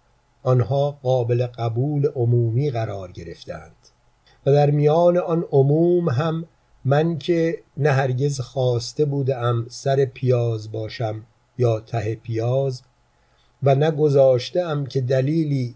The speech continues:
دست دیگران بدهم که چنین بپندارند، هرچند کجروی‌ها و خواستهای دیگران در اختیارم نیست،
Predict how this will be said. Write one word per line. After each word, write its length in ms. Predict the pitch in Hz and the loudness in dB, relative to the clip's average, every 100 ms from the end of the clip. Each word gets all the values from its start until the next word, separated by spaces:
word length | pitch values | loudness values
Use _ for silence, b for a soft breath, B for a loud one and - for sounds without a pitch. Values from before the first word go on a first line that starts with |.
| - | -6
دست 320 | 135 143 - 131 | -4 -4 -6 -6
دیگران 640 | 127 123 120 120 147 143 | -4 -4 -2 0 -2 -2
بدهم 520 | 123 117 98 117 117 - | -2 -4 -4 -4 -6 -8
که 120 | - | -6
چنین 440 | 120 131 127 120 117 | -4 -2 0 -2 -2
بپندارند، 1080 | 113 123 113 110 107 107 120 139 147 143 - _ _ _ _ _ | -4 -2 -4 -4 -8 -6 -2 -2 -2 -6 -12 _ _ _ _ _
هرچند 640 | 151 139 - 147 123 104 - _ _ _ 135 | -4 -2 -2 -2 -2 -4 -12 _ _ _ -2
کجروی‌ها 880 | 127 120 123 117 117 117 123 143 | -2 0 -2 -2 -2 -2 0 0
و 340 | 135 123 127 120 - _ - | 0 0 -2 -4 -10 _ -6
خواستهای 880 | 139 127 120 117 - 127 139 131 | 0 2 0 -4 -6 -2 0 0
دیگران 680 | 120 123 120 110 123 135 131 | -2 -4 -4 -2 -2 0 -2
در 180 | 113 117 | -4 -6
اختیارم 720 | - - 117 110 107 107 110 107 | -8 -6 -4 -4 -6 -10 -10 -4
نیست، 560 | 127 147 139 - - | -2 -2 -4 -6 -16